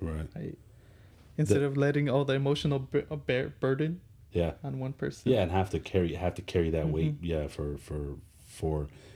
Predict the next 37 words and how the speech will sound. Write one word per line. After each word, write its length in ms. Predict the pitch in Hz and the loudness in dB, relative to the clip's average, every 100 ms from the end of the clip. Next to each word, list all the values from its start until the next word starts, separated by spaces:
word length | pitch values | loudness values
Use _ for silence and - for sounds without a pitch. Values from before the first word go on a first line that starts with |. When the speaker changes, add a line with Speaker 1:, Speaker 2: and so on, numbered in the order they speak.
| - | -4
Speaker 1:
not 200 | 87 113 | 0 4
only 180 | 120 85 | 4 4
one 300 | 78 87 87 | 2 2 0
person, 460 | - 113 160 - 78 | -2 -4 -2 -2 -4
but 100 | 76 | -4
have 200 | 87 85 | -2 -2
to 60 | 92 | -4
carry 360 | - 98 90 | -2 2 4
that 220 | 85 76 71 | 2 0 0
weight 320 | 85 82 - | 0 0 -4
for 260 | - 73 | -8 -6
a 60 | 71 | -4
whole 320 | - 82 80 | -4 -2 -2
group 320 | 73 87 98 - | -4 -2 -2 -4
of 140 | - | -8
people, 440 | 80 73 67 65 - - - - - - - | -6 -6 -8 -12 -14 -20 -20 -20 -20 -20 -10
Speaker 2:
Yeah. 80 | 76 | -4
Speaker 1:
right? 120 | 82 80 | -4 -4
Must 240 | 73 - | -6 -6
be, 280 | 76 71 - - - | -8 -8 -10 -16 -10
must 260 | 73 73 - | -6 -6 -6
be 100 | 73 | -8
tough. 340 | - 80 80 | -4 -4 -4
And 100 | 78 | -4
I, 60 | 78 - - - - | -6 -8 -20 -20 0
the, 220 | 90 87 - | 2 2 0
the, 560 | 82 87 85 80 78 - - - - | 0 2 2 0 -4 -8 -18 -20 -14
I 60 | - | -2
thought 180 | 117 | 2
it 60 | 120 | 4
was 120 | 95 | 4
interesting, 420 | 110 107 95 87 | 2 0 0 0
the 60 | 80 | 0
sort 200 | - 80 | 0 0
of 140 | 76 76 - - 85 | 0 -4 -16 -8 -4
line 720 | 80 82 92 85 76 76 69 - | 0 2 2 2 0 -2 -6 -6
between 640 | 78 - 80 78 73 71 | -6 -2 0 0 0 -4